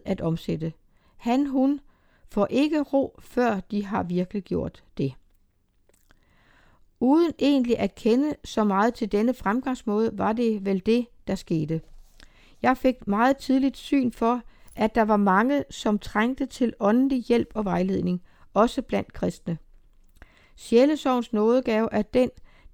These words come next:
der i skriften kaldes gaven at kunne trøste. Trøstens gave. Det betyder at være i stand til at tale og hjælpe mennesker, så de i åndelig forstand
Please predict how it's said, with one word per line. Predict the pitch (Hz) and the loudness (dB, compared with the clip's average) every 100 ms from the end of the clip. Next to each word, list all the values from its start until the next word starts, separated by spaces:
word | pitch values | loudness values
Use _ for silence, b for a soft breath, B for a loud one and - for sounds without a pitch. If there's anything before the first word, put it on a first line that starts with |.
| - | -2
der | 208 | 2
i | 202 | 2
skriften | - - 247 - - 226 | -2 -2 -2 -2 -4 -4
kaldes | - 196 220 220 | 0 0 0 -2
gaven | - 185 202 247 233 _ | 0 2 4 2 -2 _
at | 185 185 - | -4 -4 -8
kunne | - 202 196 | -4 -2 -2
trøste. | - - 214 - 185 - _ _ _ _ - | -2 -4 -4 -4 -10 -10 _ _ _ _ -14
Trøstens | - 254 - - 196 - - _ | -2 -2 -2 -4 -4 -6 -20 _
gave. | 190 147 156 175 _ _ _ b b b b b - | -6 -4 -4 -6 _ _ _ b b b b b -2
Det | 285 | 0
betyder | 302 - 302 277 220 214 | 0 -2 0 2 0 -2
at | - 208 - | -2 -2 2
være | 208 | 2
i | 190 | 0
stand | - 254 277 | 0 -2 -2
til | - 247 247 240 | -2 -2 0 -2
at | 185 | -6
tale | - 240 202 240 285 | -4 -2 0 0 -2
og | - 208 | -2 -4
hjælpe | 202 214 254 262 | 2 2 2 0
mennesker, | 220 220 294 - 262 240 b b b b b | 0 0 -2 -4 -6 -6 b b b b b
så | - 240 | -2 -2
de | 240 254 | 2 2
i | 247 220 - | 2 0 0
åndelig | 202 269 311 277 | 0 0 0 -2
forstand | 226 - 240 247 | -6 -4 -4 -4